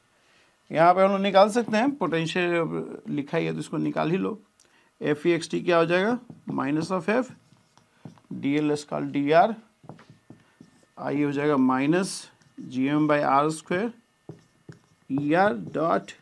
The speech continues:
डी आर, ठीक है। So infinity to R, ये निकल जाएगा आपका, ये पहले भी निकाले हैं लोग सेंट्रल फोर्स पोटेंशियल वाले टॉपिक में ना,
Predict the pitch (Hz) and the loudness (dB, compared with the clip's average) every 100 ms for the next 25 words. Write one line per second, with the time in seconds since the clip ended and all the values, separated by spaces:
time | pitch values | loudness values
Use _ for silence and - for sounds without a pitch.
0 | - - - 147 147 151 180 208 - _ | -18 -18 -16 -10 -6 0 2 0 -4 _
1 | _ _ _ _ _ _ _ _ 127 175 | _ _ _ _ _ _ _ _ -4 4
2 | 180 120 - _ _ _ - 123 120 110 | 6 4 -6 _ _ _ -4 2 2 2
3 | 110 _ _ - _ _ - 131 143 - | -4 _ _ -20 _ _ -10 -6 -6 -4
4 | 165 170 180 185 185 180 202 - _ _ | -4 -4 -2 6 8 8 6 -8 _ _
5 | - 143 143 147 180 196 202 202 185 - | -14 -8 -4 0 2 4 8 6 6 0
6 | 233 247 _ - - - _ _ - - | -6 -6 _ -20 -20 -20 _ _ -20 -20
7 | _ _ _ - - _ _ 196 185 185 | _ _ _ -20 -20 _ _ -8 2 4
8 | 208 226 226 175 175 185 143 127 143 131 | 4 2 2 6 6 6 2 0 -2 -4
9 | 147 127 135 127 131 127 120 139 131 127 | -4 -4 -6 -8 -8 -6 -6 -4 -2 -4
10 | 127 113 135 127 135 | -4 -8 -8 -8 -8